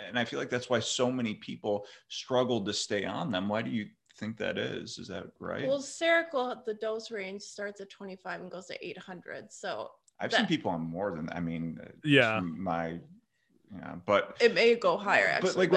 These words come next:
Speaker 2: but
Speaker 1: but, like, most of the antipsychotics, or they have a sedating effect, right?
Speaker 2: Yeah.
Speaker 1: Because,
Speaker 3: Yep.
Speaker 1: like, with schizophrenia, the problem, like,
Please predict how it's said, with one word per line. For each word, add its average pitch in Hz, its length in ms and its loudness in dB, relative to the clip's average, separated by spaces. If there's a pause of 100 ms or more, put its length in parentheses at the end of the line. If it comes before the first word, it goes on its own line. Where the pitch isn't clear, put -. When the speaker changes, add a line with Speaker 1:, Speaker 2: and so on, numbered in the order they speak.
Speaker 2:
but 156 100 0
Speaker 1:
but, 147 200 4
like, 147 140 4
most 156 220 4
of 151 40 -2
the 135 80 2
antipsychotics, 127 720 0
or 117 40 0
they 110 120 2
have 107 160 2
a - 20 -2
sedating 92 840 0
effect, - 580 -4
right? 113 100 4
Speaker 2:
Yeah. 110 80 0
Speaker 1:
Because, 117 200 0
Speaker 3:
Yep. 131 60 10
Speaker 1:
like, 123 100 2
with 101 80 -8
schizophrenia, 123 640 -2
the 95 80 -2
problem, 110 440 2
like, 95 180 -2